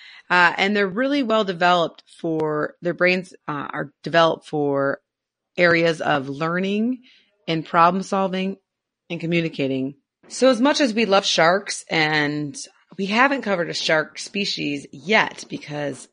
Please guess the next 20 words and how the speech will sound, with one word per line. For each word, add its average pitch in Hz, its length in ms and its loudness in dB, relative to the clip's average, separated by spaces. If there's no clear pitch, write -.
it's - 180 -10
gonna 170 220 -4
be 151 140 -6
a 135 100 -10
big, 160 380 -2
amazing 156 920 -2
thing 165 220 0
that 151 80 -2
we're 143 80 -2
probably 143 300 -4
gonna 135 180 -4
do 160 140 -4
this 143 200 -4
fall. 143 540 2
We're 151 80 -6
gonna 139 60 -4
get 147 100 -6
some 143 200 -6
researchers 151 520 -4
involved. 143 540 0